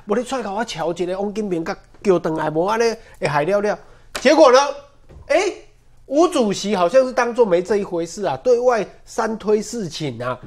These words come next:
啊，跟他无伊的代志同款。所以胡佑伟昨天讲得非常好啊，他说王郭两个人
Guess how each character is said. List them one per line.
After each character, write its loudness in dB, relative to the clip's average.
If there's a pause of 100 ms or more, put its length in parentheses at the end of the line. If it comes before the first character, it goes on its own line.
(120)
啊， -4
跟 0
他 0
无 2
伊 0
的 2
代 -2
志 -10
同 -14
款。 -12
所 -4
以 -2
胡 -8
佑 -2 (140)
伟 -4
昨 -4
天 -2
讲 -10
得 -16
非 -6
常 -8
好 -18
啊， -20 (720)
他 2
说 0
王 0
郭 6
两 -2
个 -8
人 -10